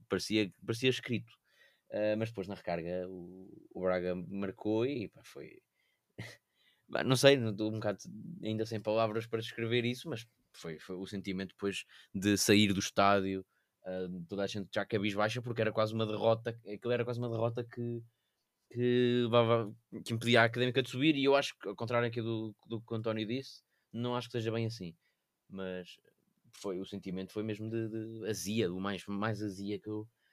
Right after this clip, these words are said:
que eu já vi, porque tivemos muito perto de conquistar uma vitória importantíssima e,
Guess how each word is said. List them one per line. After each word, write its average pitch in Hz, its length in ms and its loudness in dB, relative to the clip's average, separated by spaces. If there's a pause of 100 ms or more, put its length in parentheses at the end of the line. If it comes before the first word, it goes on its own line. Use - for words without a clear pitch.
(140)
que - 80 -4
eu 117 40 2
já 120 160 4
vi, 117 120 4
porque 127 280 -2 (760)
tivemos 95 240 -2
muito 110 220 -6
perto 104 240 -2
de - 80 -20
conquistar 113 420 -8
uma 107 100 -4
vitória 110 300 -2
importantíssima 110 800 -6
e, 98 360 -4